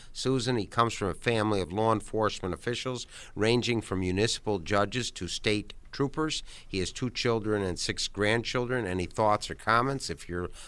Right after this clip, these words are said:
listening in Washington, Montreal, or Buffalo, please write to Brian Rusk, E S P N A M fifteen twenty, five hundred Corporate Parkway,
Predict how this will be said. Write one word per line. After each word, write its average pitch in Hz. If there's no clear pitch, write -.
listening 104
in 87
Washington, 117
Montreal, 104
or 85
Buffalo, 110
please 113
write 113
to 101
Brian 107
Rusk, 113
E 113
S 101
P 110
N 107
A 110
M 98
fifteen 104
twenty, 113
five 123
hundred 113
Corporate 104
Parkway, 113